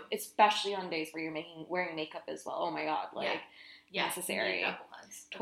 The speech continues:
Speaker 1: Totally. Um, okay, favorite affordable skincare product?
Speaker 2: Ooh, so, um, I
Speaker 1: You
Speaker 2: would
Speaker 1: can name
Speaker 2: go
Speaker 1: more than one if you want.
Speaker 2: Okay, cool. I would go with, um, Aquaphor or Vaseline because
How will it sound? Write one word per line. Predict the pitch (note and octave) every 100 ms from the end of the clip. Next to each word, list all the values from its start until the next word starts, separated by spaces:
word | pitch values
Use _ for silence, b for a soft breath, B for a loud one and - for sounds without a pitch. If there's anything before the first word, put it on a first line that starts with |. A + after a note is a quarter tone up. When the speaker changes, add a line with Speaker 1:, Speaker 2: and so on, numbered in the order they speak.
| F#3+
Speaker 1:
Totally. | D#3+ A#2 - - B B
Um, | G3+ G#3 G#3
okay, | A3+ D#3+ -
favorite | A3+ B3+ D4+
affordable | A#3 - - B3+ D#4 E4 F3+
skincare | - - - -
product? | - D#2+ A#1 - - - B B B - - G3
Speaker 2:
Ooh, | F#3 E3+ C#3+
so, | - - G3+ G3
um, | - G3 F#3 F#3 -
I | G3
Speaker 1:
You |
Speaker 2:
would | G3+
Speaker 1:
can | G#3
name | G3 F#3
Speaker 2:
go | F3+
Speaker 1:
more | E3+
than | D#3+ D3
one | -
if | -
you | -
want. | - - A#3
Speaker 2:
Okay, | A3 F#3+ F3+
cool. | F3 D#3+ -
I | G3
would | G#3
go | A3 A#3 A#3+ B3
with, | G3+ G3 G3 - -
um, | G3 F3+ F3+ - -
Aquaphor | F#3 F3+ G#3 - G3+ G3 G3 G3+
or | G3
Vaseline | F3+ F3 E3+ E3+ E3 E3
because | E3 A3+ A3+